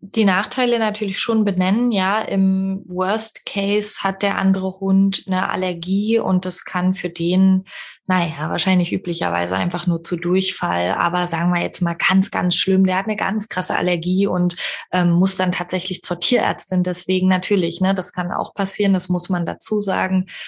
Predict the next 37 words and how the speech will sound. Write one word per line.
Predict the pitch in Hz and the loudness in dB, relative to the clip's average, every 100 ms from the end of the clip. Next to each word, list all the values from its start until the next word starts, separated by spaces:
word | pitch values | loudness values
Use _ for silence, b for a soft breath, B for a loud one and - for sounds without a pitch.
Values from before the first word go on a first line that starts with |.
| B | B
bei | 175 | -2
dieser | 170 180 185 | 0 0 0
Methode, | 175 - 180 175 175 170 | 0 -2 -4 -4 -4 -4
dass | 165 165 - | -4 -4 -4
das | 175 165 - - B B B B 196 | -6 -6 -8 -10 B B B B 0
eine | 196 | 0
Option | - - - 170 170 | 0 -4 -4 0 2
ist. | - 226 226 - - - | 2 2 2 -2 -2 -4
Ich | - 180 | -4 -2
glaube, | - 180 175 | 0 0 0
die | 180 | -2
ist | 196 - | -2 -2
verschwindend, | - 170 - 180 175 175 175 - | -2 -2 0 0 2 0 -2 -4
äh, | - 165 | -6 -4
gering, | 175 190 208 196 | -2 2 2 2
die | 185 | 0
Wahrscheinlichkeit, | 175 - 180 185 - 180 175 | -2 -2 0 0 -2 -8 -8
dass | 170 - | -8 -8
das | 175 | -10
so | - - | -10 -4
ist. | 180 185 - B B B B | -4 -4 -8 B B B B
Aber | 180 175 175 170 170 170 170 | -2 0 0 -2 -2 -2 -2
ja, | 170 185 | 0 -2
die | 175 - | -2 -2
anderen | 180 185 185 | 2 2 2
Menschen | 180 175 175 | 0 -2 -4
werden | 175 160 | -4 -2
hellhörig. | 175 220 233 220 220 220 | 0 2 2 0 -2 -2
Und | - 220 247 | -2 0 2
dann | 247 240 | 0 -2
ist | 247 - | -4 -2
natürlich | 247 - 240 240 233 | -4 -2 -2 -2 -4
noch | 220 - | -6 -4
ein | 208 208 208 208 208 B B B B | -2 0 2 0 -4 B B B B
Nachteil | 185 180 175 180 226 247 254 240 226 233 | 2 4 4 2 0 -2 -2 0 2 0
von | 233 - 208 208 | -2 -4 -2 -2
dieser | 202 202 196 202 185 185 185 185 190 | -2 -4 -2 -2 0 0 -2 -4 -6